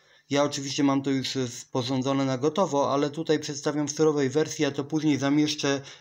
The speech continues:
e, w pliku P D F albo, albo w jakiejś innej formie, tak żeby każdy mógł sobie to przepisać, zredagować do swoich potrzeb. No i co? Mniej więcej wygląda to tak. Ym, dokument potwierdzający zwolnienie z obowiązku noszenia maseczek.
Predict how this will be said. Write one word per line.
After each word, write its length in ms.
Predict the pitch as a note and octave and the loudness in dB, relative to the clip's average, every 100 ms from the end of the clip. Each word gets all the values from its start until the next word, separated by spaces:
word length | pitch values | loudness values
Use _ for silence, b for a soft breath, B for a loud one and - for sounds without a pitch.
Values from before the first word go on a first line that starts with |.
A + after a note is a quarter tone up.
| - | -6
e, 200 | B2+ B2+ | 0 0
w 180 | B2 - | -2 -8
pliku 320 | D3+ E3 D#3 | -8 -4 -4
P 160 | D3 C#3 | -2 0
D 240 | C3 D#3+ | 4 4
F 160 | F3+ C#3+ | 2 0
albo, 340 | C3 B2 C3 | 0 2 2
albo 280 | B2+ A#2+ B2 | 2 -2 -4
w 60 | |
jakiejś 440 | C3 C#3 C#3 A#2+ D3 | -4 -6 -6 -6 -2
innej 220 | D#3 D3 | 0 0
formie, 340 | C#3+ C#3 C3+ | 0 0 0
tak 180 | C3 C3 | 0 -2
żeby 180 | B2 B2+ | -4 -6
każdy 320 | A#2+ C#3 C3+ | -2 -2 -2
mógł 160 | C3+ C3 | -4 -4
sobie 220 | C3 B2+ | -6 -6
to 140 | B2 | -6
przepisać, 540 | B2+ - A#2 D#3 C#3+ A2 | -8 -8 -8 -6 -6 -4
zredagować 600 | B2+ C3 B2 C#3 C3+ A#2 | -2 0 0 -2 -2 -4
do 100 | B2 | -6
swoich 340 | - C3 B2 | -4 -4 -4
potrzeb. 460 | - D#3 - C#3 - B B B B B _ - | -2 -2 -2 -4 -6 B B B B B _ -8
No 160 | A3 G#3+ | -2 0
i 60 | |
co? 220 | G#3 G#2 B B B B B B B _ _ | 0 -4 B B B B B B B _ _
Mniej 240 | A3+ A3+ A3 | 0 2 2
więcej 340 | G3+ F3+ F3+ | 0 0 -2
wygląda 440 | D#3+ E3 F3 E3+ | 0 0 2 2
to 140 | E3 E3+ | 0 0
tak. 380 | F3 A#2 F#2+ G2 | 0 0 0 -4
Ym, 540 | B2 A#2 A2+ A2+ A#2 - | 0 2 2 -2 -4 -8
dokument 560 | D3+ E3+ F#3+ A3 A3 G3 | -4 -2 0 2 2 0
potwierdzający 920 | F#3 E3+ F3+ E3 D3 D#3 F#3 - F3+ | -6 -2 0 2 4 4 4 0 -4
zwolnienie 520 | C#3 D3+ D#3 F3 F3 | 0 4 4 4 2
z 60 | D3+ | 0
obowiązku 560 | C3+ B2+ D3+ D#3+ - | -2 0 0 0 -2
noszenia 380 | D3 - D3 C#3 | -2 -2 -2 0
maseczek. 680 | C#3+ C#3+ C3 - F#2 - | 0 0 -2 -2 -8 -14